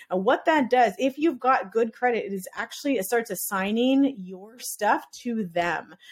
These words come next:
which is fantastic. So they don't have to, you know, spend twenty years building up that,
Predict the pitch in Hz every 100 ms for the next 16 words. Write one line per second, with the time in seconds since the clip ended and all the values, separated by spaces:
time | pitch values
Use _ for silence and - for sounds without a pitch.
0 | - 196 196 196 185 - 185 170 - 175
1 | 170 180 - - 185 175 202 233 226 -
2 | 196 202 - 214 202 185 180 - - 208
3 | 185 175 - 214 214 196 185 - - 214
4 | 202 185 190 180 175 170 180 185 185 180
5 | 175 - 180 170 165